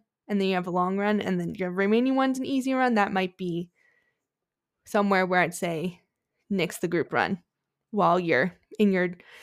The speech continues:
dedicated training phase. Um,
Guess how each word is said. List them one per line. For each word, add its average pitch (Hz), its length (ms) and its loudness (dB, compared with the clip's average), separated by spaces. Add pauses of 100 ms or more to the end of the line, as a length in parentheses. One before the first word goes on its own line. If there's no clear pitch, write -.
(280)
dedicated 190 540 4
training 147 480 -4
phase. - 420 -8 (380)
Um, 180 460 0